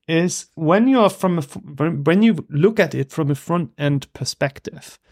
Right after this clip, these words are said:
like I asked here for "Hello World." Uh, there are other things that I could ask for, like, uh,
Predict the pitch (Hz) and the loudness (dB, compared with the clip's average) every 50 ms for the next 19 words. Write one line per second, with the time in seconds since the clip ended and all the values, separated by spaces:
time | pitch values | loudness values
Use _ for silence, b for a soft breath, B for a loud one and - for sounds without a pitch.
0 | B B B B B B _ - 147 151 147 - _ _ _ - 160 190 240 - | B B B B B B _ 0 0 0 0 -4 _ _ _ -2 0 0 0 2
1 | - 185 214 226 - - - 180 147 - - 160 123 147 165 165 147 143 139 127 | 2 2 2 2 0 -2 -4 -4 -2 -2 -2 -2 0 0 0 2 2 2 2 0
2 | - - 139 - - - - - _ _ _ _ _ _ _ _ - 151 139 139 | 0 -6 -12 -14 -16 -20 -20 -20 _ _ _ _ _ _ _ _ -6 -2 -2 -2
3 | 135 - - 131 143 151 175 196 170 175 180 226 226 214 - - 127 104 113 113 | -2 -4 0 2 4 4 4 4 2 4 4 4 4 4 2 0 0 0 -2 -6
4 | - - 107 - - 135 131 - - 135 - - 131 127 - - - - 170 208 | -8 -10 -8 -4 -2 -2 -2 -2 -4 -6 -4 -2 -2 -4 -4 -6 -6 -2 0 0
5 | 233 196 139 123 127 123 - - - - | 2 2 2 0 0 -2 -4 -10 -16 -16